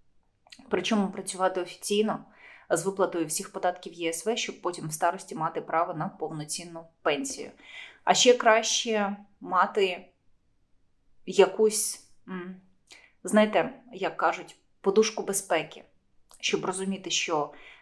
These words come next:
на пенсії, що на пенсії ти можеш, а, розраховувати, що в тебе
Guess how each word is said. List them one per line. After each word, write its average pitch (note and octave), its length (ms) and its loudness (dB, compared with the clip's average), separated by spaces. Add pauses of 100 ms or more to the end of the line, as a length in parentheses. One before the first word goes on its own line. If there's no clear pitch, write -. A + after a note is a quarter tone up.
на F#3+ 140 6
пенсії, G3+ 680 2
що D#3+ 220 -6
на E3 100 -8
пенсії E3+ 640 -4
ти D#3+ 240 -10
можеш, D#3+ 840 -4
а, - 760 -6 (800)
розраховувати, F#3+ 1300 2 (300)
що - 200 -6
в - 80 -10
тебе E3 520 -2